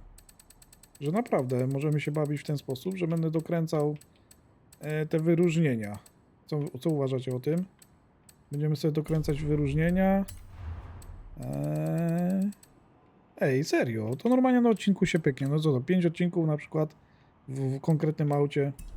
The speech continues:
Super. Będziemy sobie to dokręcać, bo tu niewie-, niewiele brakuje.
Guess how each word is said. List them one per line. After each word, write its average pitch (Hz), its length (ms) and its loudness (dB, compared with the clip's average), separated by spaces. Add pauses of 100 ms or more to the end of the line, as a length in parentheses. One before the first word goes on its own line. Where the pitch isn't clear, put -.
(220)
Super. 104 380 -4 (1040)
Będziemy 160 260 2
sobie 147 160 -2
to 147 80 -2
dokręcać, 139 460 0
bo 120 100 -4
tu 147 100 -4
niewie-, 147 560 2
niewiele 160 360 2
brakuje. 123 420 -4